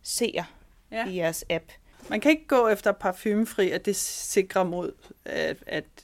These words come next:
Speaker 2: det, der slet ikke er nogen problematiske stoffer i. Altså, men der kan også være nogle produktserier, som man, så,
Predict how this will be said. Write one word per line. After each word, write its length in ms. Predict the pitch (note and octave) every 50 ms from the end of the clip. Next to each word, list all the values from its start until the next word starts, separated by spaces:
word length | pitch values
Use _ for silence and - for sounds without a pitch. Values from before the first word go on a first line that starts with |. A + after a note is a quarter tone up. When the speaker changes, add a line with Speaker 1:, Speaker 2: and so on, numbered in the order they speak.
| _ _ -
Speaker 2:
det, 260 | F3 E3+ F#3 - -
der 120 | D#3+ D#3+ D#3
slet 240 | - - G#3+ A3+
ikke 140 | C4+ C4 B3+
er 40 | A#3
nogen 160 | A3 G#3+ A3
problematiske 640 | G#3+ - A3 G#3 G#3 G3 F#3+ F#3 - G3+ G3+ - G#3+
stoffer 420 | - - - F#3 F#3 F#3 - G3+ - -
i. 260 | - G3+ G3+ G3 - _ _ - - -
Altså, 200 | G3+ - F#3+ F3+ - - - - - -
men 160 | G#3 A3 G3
der 80 | G3+
kan 120 | G#3 - C4
også 140 | C4+ - -
være 180 | B3+ A#3+ B3
nogle 280 | B3 A#3 A#3 B3+ C4+ C4
produktserier, 880 | - - A3+ - A3 A#3 - - - - - B3 - - - G3 G3 F#3+ - _ _ _ -
som 240 | - - A3+ G#3
man, 440 | G3+ G3 G3 F#3+ F#3 F#3+ F3+ - G3
så, 180 | - - G3+